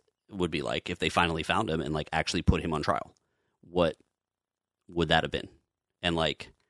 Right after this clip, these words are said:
they show it in this, and it's, so it's really, that part's really interesting. Um, there's a whole other sequence, actually, which is, it's interesting, but it's a little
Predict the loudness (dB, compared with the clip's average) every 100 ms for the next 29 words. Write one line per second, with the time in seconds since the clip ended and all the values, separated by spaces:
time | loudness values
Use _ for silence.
0 | _ _ _ _ _ _ _ _ 2 6
1 | 6 4 4 4 4 -6 _ -8 -8 -8
2 | -4 -4 -2 -6 -8 -2 -2 -2 2 6
3 | 8 6 4 4 4 0 0 -2 -2 -6
4 | -8 -10 -10 -14 _ _ _ _ _ _
5 | _ -4 0 0 0 -6 -2 4 4 6
6 | 12 12 12 8 2 0 0 0 2 0
7 | 0 -4 -6 -2 0 4 8 10 8 6
8 | 4 0 -2 0 -2